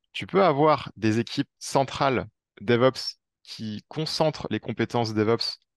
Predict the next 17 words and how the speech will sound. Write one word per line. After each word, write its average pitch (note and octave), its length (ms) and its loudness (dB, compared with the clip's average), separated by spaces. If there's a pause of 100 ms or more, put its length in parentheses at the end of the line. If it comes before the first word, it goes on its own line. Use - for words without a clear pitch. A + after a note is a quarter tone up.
(140)
pour, A2 320 -6 (180)
disons, G#2 500 0
euh, F2+ 420 2
bien A#2 200 -2
comprendre C3 380 -4
ce, - 140 -10
le, F#2+ 240 -4 (840)
ce - 80 -12
que - 80 -4
l'entreprise G2+ 420 -4
fait, - 160 2
euh, B2+ 440 6 (600)
son, - 360 -6
sa - 100 -6
stratégie A2 360 0
digitale, G2+ 500 0 (480)
mais B2 400 0